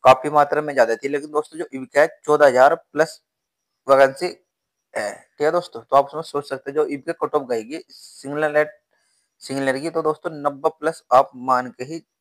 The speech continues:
चले, नहीं, नब्बे प्लस जाएगी, जाएगी, इससे कम नहीं जाएगी। ठीक है दोस्तों, हालांकि किसी किसी board में पचासी प्लस भी रह सकते हैं, लेकिन नब्बे प्लस आपको score करना पड़ेगा। ठीक है दोस्तों, आगे देखते हैं।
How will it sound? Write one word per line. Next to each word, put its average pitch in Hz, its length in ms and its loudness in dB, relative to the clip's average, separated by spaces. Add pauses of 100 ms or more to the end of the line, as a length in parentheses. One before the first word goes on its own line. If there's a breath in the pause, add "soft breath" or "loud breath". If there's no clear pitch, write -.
(180)
चले, 104 240 -12 (200)
नहीं, 139 140 -12
नब्बे 131 320 -4
प्लस 156 300 -8
जाएगी, 123 360 -2
जाएगी, 110 240 -8
इससे - 280 -12
कम 151 140 -10
नहीं 127 200 -14
जाएगी। 107 280 -12
ठीक - 160 -16
है 165 60 -2
दोस्तों, 151 300 -8 (680 loud breath)
हालांकि 135 280 0
किसी 156 260 -12
किसी 151 220 -8
board 143 260 0
में 156 220 -8 (540)
पचासी 143 360 -4
प्लस 143 260 -6
भी 151 100 -2
रह 131 120 4
सकते 123 300 -12
हैं, 131 60 -4
लेकिन 147 240 -10
नब्बे 135 200 -6
प्लस 139 240 -8
आपको 131 220 -2
score 147 280 -10
करना 123 200 -8
पड़ेगा। - 400 -20 (1120)
ठीक - 0 -
है 156 100 0
दोस्तों, 147 300 -8 (280)
आगे 123 160 0
देखते 127 300 -10
हैं। 156 120 -16